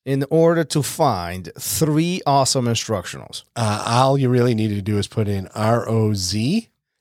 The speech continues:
Speaker 2: and <laughs> Gravity Is Your Friend, Escapes for Guys, uh, Over forty, and Be a Hammer, Smash the Knees pop up, and those are the three that you've done so far.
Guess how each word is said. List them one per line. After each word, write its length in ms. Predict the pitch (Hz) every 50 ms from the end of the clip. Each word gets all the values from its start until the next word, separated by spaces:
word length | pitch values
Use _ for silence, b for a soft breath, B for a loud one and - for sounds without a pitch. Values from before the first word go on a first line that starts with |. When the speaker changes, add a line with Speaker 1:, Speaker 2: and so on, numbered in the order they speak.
| 147 - -
Speaker 2:
and 360 | 208 - 117 226 170 143 117 113
<laughs> 20 |
Gravity 480 | 180 135 139 147 170 156 175 160 160 147
Is 240 | 156 143 123 117
Your 160 | 123 123 117 113
Friend, 420 | - - - 156 151 151 156 143
Escapes 400 | 123 - - 147 139 139 - -
for 100 | - 131
Guys, 460 | 110 98 - 139 123 - 151 139 - B B B B B B B
uh, 220 | 123 117 107 101 98
Over 280 | 123 131 127 117 113
forty, 560 | 107 - - - 151 160 160 165 175 175 165 B B B B -
and 160 | 107 113 110
Be 140 | 135 147 147
a 60 | 127
Hammer, 320 | 131 143 143 147 143 120
Smash 480 | 104 - - 127 123 123 131 127 - -
the 80 | 127
Knees 240 | 117 120 127 127 123
pop 320 | - - 120 101 95 - -
up, 200 | 95 90 - -
and 140 | 92 92
those 160 | 101 110 107 107
are 100 | 101 101
the 120 | 101 98
three 340 | - - - 131 127 131 123
that 220 | 113 110 98 87
you've 180 | 110 113 107 101
done 240 | - 113 104 107 101
so 340 | - - - - 120 107
far. 600 | 104 - - - 117 113 107 98 85 76 - -